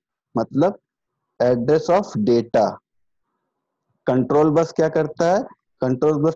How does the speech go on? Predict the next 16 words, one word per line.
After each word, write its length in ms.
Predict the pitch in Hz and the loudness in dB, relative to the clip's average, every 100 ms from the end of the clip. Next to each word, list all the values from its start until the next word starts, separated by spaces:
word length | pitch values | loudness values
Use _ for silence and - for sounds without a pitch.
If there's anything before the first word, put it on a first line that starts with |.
| - | -2
ट्रांसफर 520 | 131 131 - 151 151 | -2 -4 -2 -2 2
the 160 | 175 214 - _ | 0 -2 -8 _
control 420 | - 135 131 147 151 | -2 -2 0 0 2
signals, 500 | 151 123 117 104 - - 110 | 0 0 2 0 -4 -8 -2
read 340 | 120 139 127 | 0 0 2
write 280 | 131 135 139 | 2 2 0
operation 500 | 127 123 131 139 135 | -2 -2 -2 -2 -2
for 140 | 143 120 | -2 0
input 360 | 113 110 147 147 | -2 -2 -4 -2
output 440 | 147 - 175 180 | -4 -2 -2 0
and 240 | 131 113 | 0 2
read 180 | 135 135 120 | 0 0 0
write 180 | 135 131 | 0 0
operation 400 | 123 123 - 127 | -2 -4 -2 -4
for 140 | 165 180 | -2 0
memory, 520 | 139 113 107 101 98 | 2 2 2 0 -2